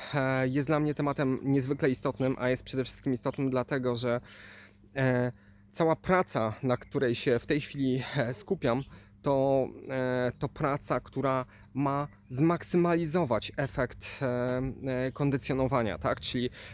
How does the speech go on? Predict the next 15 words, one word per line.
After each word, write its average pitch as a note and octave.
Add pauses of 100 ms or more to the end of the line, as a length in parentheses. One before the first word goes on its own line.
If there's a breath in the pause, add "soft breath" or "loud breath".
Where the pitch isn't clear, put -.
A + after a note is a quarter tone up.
ma, D3+ (380 loud breath)
e, B2+
doprowadzić D3
do D3+
tego, D3
że C3+ (200)
to D3
nasz, D3+
e, C3+
umysł, B2+ (560 loud breath)
e, B2
pokaże D#3
swoją C#3+
pełną E3+
moc, D3